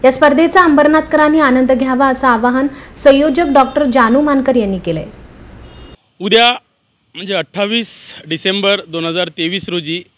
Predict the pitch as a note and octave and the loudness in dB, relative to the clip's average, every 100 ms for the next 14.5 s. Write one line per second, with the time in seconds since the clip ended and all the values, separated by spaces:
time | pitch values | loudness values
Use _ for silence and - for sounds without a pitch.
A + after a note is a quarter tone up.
0 | _ - D#3 D#3+ E3+ E3+ F#3 - F#3 G#3+ | _ -18 -10 -6 -4 -4 -8 -4 -4 -2
1 | E3+ - D3 D3+ _ _ _ _ _ _ | -6 -6 -10 -10 _ _ _ _ _ _
2 | _ _ _ _ _ C3 E3+ D#3+ G#3 A#3+ | _ _ _ _ _ -8 -6 -4 -4 -2
3 | G#3+ G#3+ G3 - - E3+ F3+ F#3+ F#3 C3 | 0 -2 -4 -16 -14 -8 -2 -2 -2 -6
4 | _ _ _ _ _ _ F#3 F#3+ G#3 G#3+ | _ _ _ _ _ _ -16 -8 -2 -2
5 | G3+ _ _ _ _ _ _ _ _ _ | -4 _ _ _ _ _ _ _ _ _
6 | _ _ A#2 D#3 G3 B3 F#3+ A3 A3+ A3 | _ _ -10 -4 0 0 0 0 2 0
7 | - E3+ - _ _ _ _ _ _ _ | -2 -6 -8 _ _ _ _ _ _ _
8 | - - E3+ E3+ F#3+ G3+ G3+ G#3+ - F#3 | -20 -12 -2 0 0 0 0 -2 -4 -6
9 | G3+ E3 F3 F#3 D3 G2+ _ _ _ - | -4 -2 0 0 -2 -6 _ _ _ -10
10 | F#3+ G3 - F#3+ G3 G#3 - - - - | -6 -6 -4 -4 -4 -6 -10 -20 -20 -20
11 | - - D#3+ A3 G3+ F#3+ A3+ - F#3+ C#3+ | -20 -8 -2 0 0 2 0 0 -2 -4
12 | - _ _ _ _ D3+ E3+ F#3+ F#3+ G3 | -10 _ _ _ _ -14 -6 -4 -4 -6
13 | - F3 F3+ G3+ E3+ D#3 G#3 E3 E3+ _ | -4 -2 -2 -2 -6 -4 -4 -2 -4 _
14 | _ _ D3 D#3+ E3+ | _ _ -6 -4 -4